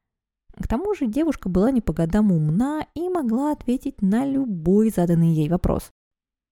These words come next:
Император Тоба тут же влюбился в Тамамо но Мае и проводил с ней всё своё время. А через некоторое время заболел. Лекари императору не помогали, а вот придворный астролог Абе но Ясунари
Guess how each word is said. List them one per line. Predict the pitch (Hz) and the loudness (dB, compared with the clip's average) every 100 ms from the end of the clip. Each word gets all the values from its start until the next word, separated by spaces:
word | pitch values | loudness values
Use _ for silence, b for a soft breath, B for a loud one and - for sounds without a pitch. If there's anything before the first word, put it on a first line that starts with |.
| _ _ _ _ _ _ | _ _ _ _ _ _
Император | 165 160 160 156 165 - - | -4 0 0 0 -4 -8 0
Тоба | 285 320 302 294 | 2 4 2 2
тут | - 185 147 | 0 -2 0
же | 151 | -2
влюбился | 143 165 277 320 294 | -2 0 2 2 0
в | 277 | 0
Тамамо | 269 262 254 | 0 2 2
но | 247 | 2
Мае | 240 240 233 226 b b _ | 4 4 2 0 b b _
и | 233 285 | -6 -2
проводил | - 208 208 202 240 | -2 0 0 2 -2
с | - | 0
ней | 202 202 | 0 0
всё | - 185 196 | -2 -2 -2
своё | - 170 170 | 0 2 2
время. | 156 - - - _ _ _ _ _ _ | 2 -2 -6 -10 _ _ _ _ _ _
А | 359 370 | -10 -10
через | - 285 | -4 -2
некоторое | 240 - - 240 | -2 -4 -2 0
время | 220 240 | 0 -2
заболел. | 226 220 247 208 143 131 135 b _ _ _ _ _ _ _ _ _ | -2 0 0 2 0 -2 -6 b _ _ _ _ _ _ _ _ _
Лекари | - 269 - 185 | -6 -2 2 2
императору | 180 165 156 165 | 2 2 0 0
не | 170 | 0
помогали, | 175 185 196 220 330 392 349 311 - | 0 0 0 2 2 2 2 -2 -4
а | 277 339 | -4 -4
вот | 285 330 - | 0 -2 0
придворный | - 196 190 262 254 214 | -2 0 2 2 2 0
астролог | - 190 196 185 - | 0 -2 0 -2 -4
Абе | 175 160 160 | -4 0 0
но | 160 | 2
Ясунари | 160 - 196 247 320 330 | 0 -2 -2 0 0 -2